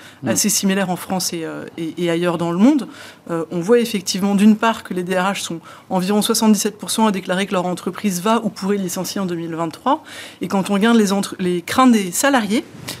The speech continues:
Speaker 2: euh, il y a une petite moitié de salariés qui craignent pour, euh, des licenciements dans leur entreprise et, euh, euh,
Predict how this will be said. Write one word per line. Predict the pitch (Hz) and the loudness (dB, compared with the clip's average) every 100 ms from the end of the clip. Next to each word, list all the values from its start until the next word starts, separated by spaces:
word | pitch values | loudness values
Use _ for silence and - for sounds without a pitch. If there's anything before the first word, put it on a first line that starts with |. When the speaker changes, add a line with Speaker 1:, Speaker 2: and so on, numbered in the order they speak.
| - 190 | -12 -4
Speaker 2:
euh, | 185 175 165 165 - | -2 0 -2 -6 -8
il | 175 | -2
y | |
a | 180 175 | 0 0
une | 175 | -4
petite | - 220 254 | -4 -2 4
moitié | 240 226 233 | 4 4 -2
de | |
salariés | - 208 196 190 202 | -2 -2 0 -2 -4
qui | 202 170 | -4 -6
craignent | - 208 | 0 0
pour, | 196 175 165 | 0 -4 -8
euh, | 160 156 | -6 -6
des | 170 | -6
licenciements | 175 190 180 202 | -4 -4 -2 0
dans | 190 | 0
leur | 170 165 | -2 -4
entreprise | 160 165 - 277 294 226 - - - - - | -8 -12 -8 -4 -2 -4 -10 -18 -20 -12 -4
et, | 202 208 | 2 2
euh, | 165 160 160 - - - | 2 -2 -8 -18 -16 -6
euh, | 170 | -4